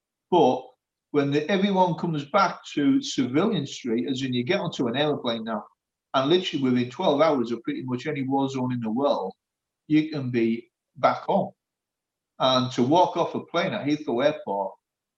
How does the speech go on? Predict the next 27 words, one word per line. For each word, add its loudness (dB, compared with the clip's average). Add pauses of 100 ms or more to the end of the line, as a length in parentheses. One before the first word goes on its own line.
(200)
or 4
walk 2
into -6
a -4
supermarket -2
and -4
everything's -6 (100)
calm, 0 (560)
it's -2
normal. 2 (800)
A 2
lot 4
of 0
no-, -2
a -4
lot 2
of -6
civilians 2
won't 0
understand. -2 (720)
It -4
takes 0
a -4 (260)
hell -4
of 0
a 4
lot 4